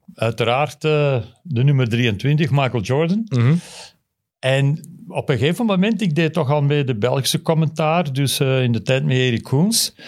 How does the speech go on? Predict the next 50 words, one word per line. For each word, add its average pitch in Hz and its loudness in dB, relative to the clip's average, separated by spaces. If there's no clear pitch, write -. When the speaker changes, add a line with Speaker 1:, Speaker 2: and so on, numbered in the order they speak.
Speaker 1:
En 143 0
ik 151 -4
weet 147 2
niet 143 2
hoe 139 0
de 131 -2
conflict 143 -2
situatie 131 0
is 113 0
ontstaan 120 0
tussen 123 0
Erik 131 0
en 120 2
tussen 123 0
Lucien, 170 0
maar 127 0
plots 151 -4
op - -2
een 123 0
gegeven 131 0
moment, 123 0
eh, 127 -4
zei 120 0
Erik, 127 -2
"Zeg, - -2
eh, 120 0
gaat 135 -2
je 147 0
mee 147 2
de 131 0
N 123 2
B 113 2
A 123 0
doen 113 0
met 101 0
mij?" 92 0
En - -4
ik 90 -2
zeg, 98 -2
"Ja, 104 2
maar 98 0
ik, 92 -6
ik 95 -4
ken 123 0
dat 202 2
niks 127 -2
van, 110 0
Lucien 131 0
is 160 0
daar." 90 -2